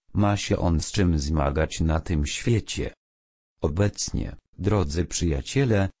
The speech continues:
przejdziemy do trzeciego punktu w temacie zniechęcenie. Mówiliśmy o byciu zniechęconym z tego powodu, że Bóg coś uczynił lub czegoś zaniechał. Powiedzieliśmy o byciu zniechęconym,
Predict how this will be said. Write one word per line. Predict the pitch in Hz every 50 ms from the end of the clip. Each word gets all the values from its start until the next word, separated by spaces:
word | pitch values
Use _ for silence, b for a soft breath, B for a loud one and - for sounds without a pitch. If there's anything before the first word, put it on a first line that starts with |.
| _ -
przejdziemy | - - - 95 82 78 76 95 135 151 151 143 139 127
do | 104 92 92 92 92
trzeciego | - - - 156 147 - - 80 80 87 87 85
punktu | - 101 92 85 78 - - - 117 101
w | - -
temacie | - 104 95 101 123 131 - - - 120 113 107
zniechęcenie. | 95 85 78 101 104 95 - - 104 95 87 87 - - - 92 80 67 62 62 62 - - - _ _ _ _ _ _ _ -
Mówiliśmy | 101 101 107 107 117 151 165 151 147 143 123 - - 135 123 113
o | 95 85
byciu | 78 87 113 113 - - - 110 101 98 92
zniechęconym | 85 78 85 101 98 87 - - 101 90 90 90 - - 135 143 127 104 90 80 76
z | 71 -
tego | - - 76 67 78 82
powodu, | 82 - 82 73 67 85 98 87 73 69 71 67 62 - - _ _ -
że | 82 80 85 90
Bóg | 85 80 87 78 - -
coś | - - 165 170 156 - - - -
uczynił | - 95 82 - - 104 87 64 60 62 64 67 80 78 78
lub | 78 80 87 82 - -
czegoś | - - 117 117 113 117 113 107 - - -
zaniechał. | 76 80 92 85 80 80 78 65 57 - - - 64 65 60 57 - - - _ _ _ _ _ _ _ -
Powiedzieliśmy | - 101 90 92 87 92 135 156 151 147 127 - - 135 127 120 113
o | 98 85
byciu | 78 92 113 117 - - - 110 101 98 92
zniechęconym, | 85 80 90 101 95 90 - - 101 90 85 76 - 120 131 120 90 80 73 64 62 62